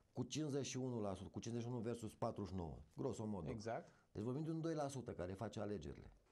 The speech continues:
Speaker 1: Ei, dacă ai scos trei la sută din nehotărâți, cine câștigă?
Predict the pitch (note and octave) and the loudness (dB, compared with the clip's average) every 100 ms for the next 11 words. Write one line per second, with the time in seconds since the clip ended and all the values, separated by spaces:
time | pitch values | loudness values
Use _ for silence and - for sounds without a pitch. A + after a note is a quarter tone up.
0 | - - - - - C3+ C3+ - A2 A#2 | -20 -20 -20 -2 2 4 2 0 0 2
1 | A#2+ F3 E3+ E3+ D3+ C3+ D3+ C#3 C#3 C#3 | 2 2 2 2 2 2 0 2 2 2
2 | A#2+ B2 B2 B2 C3 C3+ A#2+ - G#3 G3 | 2 2 0 0 0 -2 -2 -2 0 0